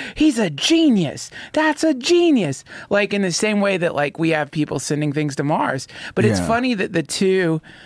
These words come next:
Speaker 1: are coinciding. Like, it's funny that it appears. Now, I don't know how long this has been going on, but this, like, it seems like this, uh, sort of trickle in of stories of monkeys suddenly doing s-,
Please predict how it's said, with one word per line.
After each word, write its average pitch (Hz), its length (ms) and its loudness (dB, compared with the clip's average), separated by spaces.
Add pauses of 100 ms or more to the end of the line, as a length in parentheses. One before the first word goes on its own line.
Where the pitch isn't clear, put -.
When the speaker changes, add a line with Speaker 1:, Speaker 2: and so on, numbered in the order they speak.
(200)
Speaker 1:
are 160 160 -2
coinciding. 156 1000 -2
Like, 131 200 -4
it's - 120 -8
funny 180 320 -2
that 156 100 0
it 143 120 -4
appears. 151 420 -2
Now, 170 100 0
I 190 100 0
don't 220 120 0
know 180 80 0
how 175 160 0
long 165 220 -2
this 143 100 -4
has 143 60 -8
been 151 180 -2
going 147 260 -2
on, 156 320 -2 (380)
but 175 260 0 (360)
this, 185 260 -2
like, 175 280 -2 (200)
it 156 160 -2
seems 208 340 0
like 170 220 0
this, 147 340 -4 (380)
uh, 127 320 -2
sort 165 300 -2
of 131 420 -8
trickle 170 640 0
in 170 240 0
of 135 140 -2
stories 160 600 0
of 131 140 -4
monkeys 147 580 0
suddenly 156 480 -2
doing 151 460 -2
s-, - 180 -6